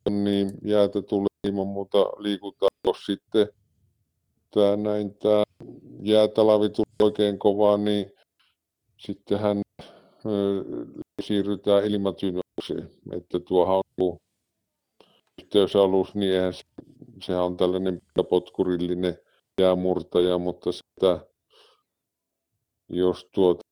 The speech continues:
niinku hyvää jäämurtoa kyllä talvella haetaan, niin sitten se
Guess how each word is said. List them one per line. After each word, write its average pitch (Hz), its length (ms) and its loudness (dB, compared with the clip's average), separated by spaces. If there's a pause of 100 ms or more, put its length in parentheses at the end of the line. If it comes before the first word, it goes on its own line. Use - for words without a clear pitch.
niinku 92 420 2 (280)
hyvää 95 500 4 (380)
jäämurtoa 95 840 2
kyllä - 500 -10
talvella 92 880 2 (160)
haetaan, 92 440 -2
niin 90 120 -6
sitten - 300 -8
se - 120 -6